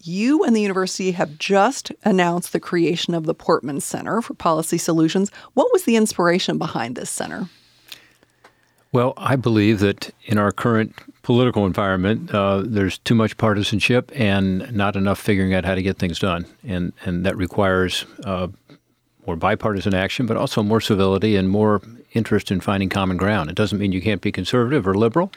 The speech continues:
Speaker 2: but eventually we've got to solve problems. And I think about the southern border or our immigration policy in general. I think about the debt and deficit or the debt limit that's coming up. Uh,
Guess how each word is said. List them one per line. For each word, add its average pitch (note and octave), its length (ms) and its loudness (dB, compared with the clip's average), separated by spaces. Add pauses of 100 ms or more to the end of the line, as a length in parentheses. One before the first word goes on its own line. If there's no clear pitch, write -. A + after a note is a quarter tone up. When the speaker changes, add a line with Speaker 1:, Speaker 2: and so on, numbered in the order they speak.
(580)
Speaker 2:
but G2 140 0
eventually A2 500 0
we've A2+ 180 0
got A2 120 2
to G#2 60 -4
solve A2+ 240 2
problems. G#2+ 460 0
And G2+ 120 2
I F#2+ 40 0
think G2+ 160 0
about G2+ 260 0
the G2 120 0
southern G2+ 320 0
border F#2 400 2
or F2+ 240 0
our F2+ 100 0
immigration G2 480 0
policy F#2+ 380 -2
in F2 80 -2
general. F#2+ 300 0
I D#2 40 -4
think F#2 140 -2
about F#2+ 160 -2
the - 80 -6
debt G2+ 220 -2
and F2 100 -6
deficit F#2+ 460 -2
or F2+ 60 -4
the E2 100 -4
debt F#2 180 0
limit F2 300 -4
that's - 160 -8
coming F#2 260 -2
up. F#2+ 260 0
Uh, F2+ 140 0